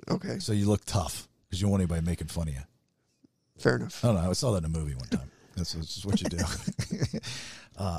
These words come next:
Speaker 2: I, I, like, we're, we really think that we're gonna get her on the show.
Speaker 1: I really hope you will, 'cause that's a good sign for me.
Speaker 2: Yeah, but we have to wait until she's released.
Speaker 1: Obviously.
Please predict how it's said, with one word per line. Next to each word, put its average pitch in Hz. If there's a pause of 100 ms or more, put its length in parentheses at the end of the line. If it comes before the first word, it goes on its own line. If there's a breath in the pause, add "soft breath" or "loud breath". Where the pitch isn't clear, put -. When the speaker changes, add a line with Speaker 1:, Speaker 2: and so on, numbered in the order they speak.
Speaker 2:
I, 185
I, - (320)
like, 151
we're, 214 (100)
we 196
really 190
think 127
that 101
we're 113
gonna 101
get 95
her 78
on 76
the 67
show. - (680)
Speaker 1:
I 135
really 143
hope -
you 156
will, 196
'cause 196
that's 196
a -
good 127
sign 139
for -
me. 185 (200)
Speaker 2:
Yeah, 113 (180)
but 143
we 156
have 165
to 143
wait 139
until 120
she's 98
released. 87 (400)
Speaker 1:
Obviously. -